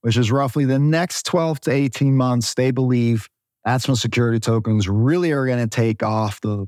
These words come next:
the rails, if you will, will have been laid out. Enough use cases will have happened. Enough people will have seen the light,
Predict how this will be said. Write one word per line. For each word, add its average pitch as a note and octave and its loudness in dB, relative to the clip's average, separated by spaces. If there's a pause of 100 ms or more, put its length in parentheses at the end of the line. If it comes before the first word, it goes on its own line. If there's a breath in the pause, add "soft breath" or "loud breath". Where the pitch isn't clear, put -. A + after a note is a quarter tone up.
(160)
the A2 -2
rails, B2+ 0
if A#2 -2
you B2+ 2
will, A#2+ 0
will A#2 0
have G#2+ 0
been G#2+ 0
laid B2 2
out. A2+ 0
Enough A#2+ 0
use C3+ 0
cases C3+ 0
will B2 2
have A2+ -2
happened. A2+ 2
Enough C3 0
people C#3+ 0
will C3+ 2
have A#2+ -2
seen D3+ 2
the C#3+ 2
light, A#2 -2